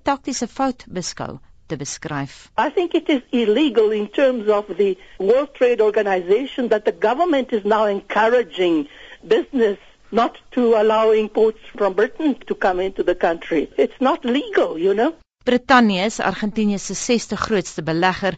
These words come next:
Speaker 1: en dis sou enige stappe die Argentyne waarskynlik ekonomies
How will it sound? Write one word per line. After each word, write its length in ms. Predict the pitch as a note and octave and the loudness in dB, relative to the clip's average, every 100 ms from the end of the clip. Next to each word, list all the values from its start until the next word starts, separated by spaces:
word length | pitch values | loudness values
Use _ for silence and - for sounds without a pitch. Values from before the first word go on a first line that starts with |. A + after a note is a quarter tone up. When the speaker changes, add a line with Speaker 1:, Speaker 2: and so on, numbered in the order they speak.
| - - - | -10 -20 -6
Speaker 1:
en 160 | A#3+ A#3+ | 2 2
dis 180 | C#4 | 2
sou 140 | - B3 | 0 0
enige 300 | C4+ C4+ - | 0 -2 -4
stappe 380 | - F#3 - F#3+ | -6 -4 -4 -4
die 160 | G#3+ | -2
Argentyne 540 | G#3 - A3 C4 B3+ A3+ | -2 -4 -4 -2 0 -2
waarskynlik 480 | A3+ - A#3 A3+ | -4 -2 -2 -2
ekonomies 580 | G#3+ G#3 G3 G3+ G3+ - | -6 -4 -2 -2 -4 -6